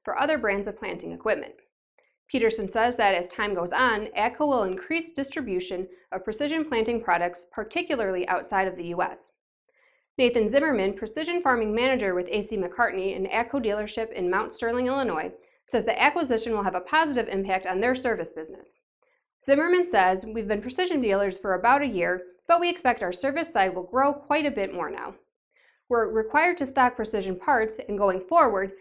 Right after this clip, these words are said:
I see us having an advantage over some of those dealers who don't stock as much inventory, in addition to us having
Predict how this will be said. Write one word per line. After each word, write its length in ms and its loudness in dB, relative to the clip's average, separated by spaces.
I 80 -2
see 200 -2
us 140 2
having 320 0
an 80 0
advantage 560 0
over 240 -2
some 200 -2
of 160 -2
those 200 -2
dealers 340 -4
who 100 -10
don't 300 0
stock 240 4
as 120 -2
much 160 0
inventory, 800 -2
in 80 -2
addition 380 -2
to 100 0
us 160 0
having 400 0